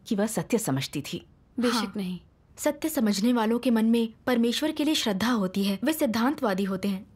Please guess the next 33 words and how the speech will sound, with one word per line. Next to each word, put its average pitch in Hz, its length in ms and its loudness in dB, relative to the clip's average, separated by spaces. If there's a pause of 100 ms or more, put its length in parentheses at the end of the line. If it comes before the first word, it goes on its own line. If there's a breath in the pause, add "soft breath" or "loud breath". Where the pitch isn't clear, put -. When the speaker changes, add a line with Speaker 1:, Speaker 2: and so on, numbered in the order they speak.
Speaker 2:
और 240 80 2
मनमानी 220 440 2
नहीं 220 220 2
करते। 185 420 -4 (140)
Speaker 3:
हाँ। 196 440 -4 (1160)
Speaker 1:
इस 233 180 0
रोशनी 185 340 2
में 214 140 2
ली 160 140 0
हुआन 180 280 2
को 180 160 0
देखें 170 420 -2 (200)
तो 277 100 4
उसकी 262 220 0
संगति 190 460 0
और 240 80 2
समझ 220 340 0
अक्सर 214 400 -2
उच्च 185 200 -4
लगती 147 320 -4
थी। - 240 -10 (340)
वो 185 120 4
कहती, 196 540 -2
"बात 165 260 0
ना 175 140 2
समझने 156 440 0
पर 185 200 0
विचारों 190 400 0
पर 247 140 2
अड़े 208 280 0
रहने 190 280 2
के 247 120 0
बजाय 147 380 0